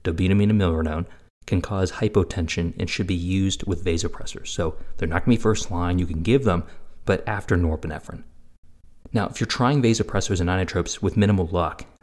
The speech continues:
you can think about pulmonary vasodilators if your shop has these. This is inhaled nitric oxide. It's very promising in the management of right ventricular failure. Physiologically, it decreases pulmonary vascular resistance without decreasing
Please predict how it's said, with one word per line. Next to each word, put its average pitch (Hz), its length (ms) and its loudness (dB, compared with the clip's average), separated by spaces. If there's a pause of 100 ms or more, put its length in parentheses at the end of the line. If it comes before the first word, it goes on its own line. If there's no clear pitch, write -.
you 101 120 0
can 117 100 2
think - 380 2 (140)
about 92 260 -6
pulmonary 101 420 2
vasodilators 80 920 -6
if - 140 -8
your 92 80 -2
shop - 300 -6
has 82 260 -6
these. - 300 -14 (500)
This 104 140 2
is 98 100 4
inhaled 92 640 0
nitric 85 440 -4
oxide. - 380 -8
It's - 80 -16
very 110 160 2
promising - 540 0 (280)
in 92 120 2
the 85 40 2
management 87 440 0
of 85 100 -4
right 82 160 -2
ventricular 85 500 -6
failure. 90 440 0 (340)
Physiologically, 90 640 2
it - 100 -10
decreases 98 480 -4
pulmonary 85 380 -2
vascular 85 380 -2
resistance 92 520 0
without 101 400 -2
decreasing 85 760 -2